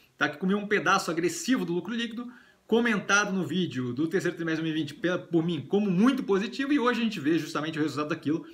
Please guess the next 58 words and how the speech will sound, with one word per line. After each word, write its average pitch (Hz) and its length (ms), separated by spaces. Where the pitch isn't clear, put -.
Quando 214 320
a 175 60
gente 160 180
olha 147 140
pro 147 100
lucro 208 220
líquido, 214 240
a 226 40
gente 202 140
vê 160 120
ali 160 240
cento - 360
e - 20
noventa 190 240
e 165 40
cinco 175 200
vírgula 170 220
sete 196 420
por 160 120
cento 156 180
de 151 60
crescimento 160 480
year 202 140
on 196 60
year 190 180
versus 147 220
o 147 40
mesmo 151 160
período 151 180
do 160 40
ano 180 60
passado. 196 420
A 196 120
margem 180 400
vai 165 120
de - 60
sete 160 220
vírgula 196 240
sete 175 360
por 165 200
cento 165 260
pra 175 100
doze 160 280
vírgula 160 240
três, 160 200
se 185 80
não 196 160
me 202 60
engano, 175 320
doze 165 160
vírgula 151 180
três 160 140
por 156 120
cento 165 180
era 165 80
a 151 40
mesma 156 200
margem 139 380